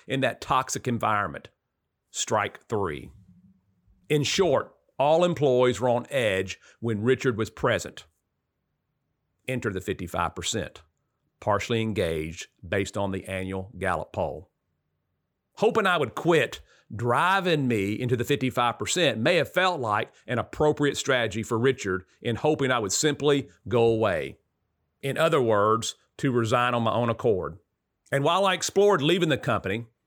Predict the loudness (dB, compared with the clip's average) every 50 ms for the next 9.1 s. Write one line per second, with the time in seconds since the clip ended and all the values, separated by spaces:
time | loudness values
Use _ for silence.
0 | _ _ _ _ _ _ _ _ -6 -2 0 0 0 2 2 2 2 2 0 -2
1 | -4 -4 -2 0 2 2 2 2 0 0 0 2 2 2 2 2 2 2 2 2
2 | 2 0 0 0 2 2 2 2 0 -2 -2 0 2 2 2 2 0 0 0 0
3 | 2 2 2 2 2 0 0 0 0 0 -2 -2 0 0 2 2 0 -2 -4 -4
4 | -6 -6 -10 _ _ _ _ _ _ _ -4 0 2 4 4 4 2 2 2 2
5 | 4 2 2 -2 -2 -2 -2 -2 -2 -4 -6 -10 -16 -20 _ _ _ _ _ _
6 | _ _ _ _ _ _ _ -4 -2 -2 -2 -2 -2 -2 -2 -2 -2 -4 -6 -12
7 | -16 _ _ _ _ _ _ _ _ _ _ _ _ _ _ _ _ _ _ _
8 | _ _ -2 0 2 2 2 2 2 0 0 -2 -4 -4 -4 -4 -6 -4 -4 -4
9 | -6 -6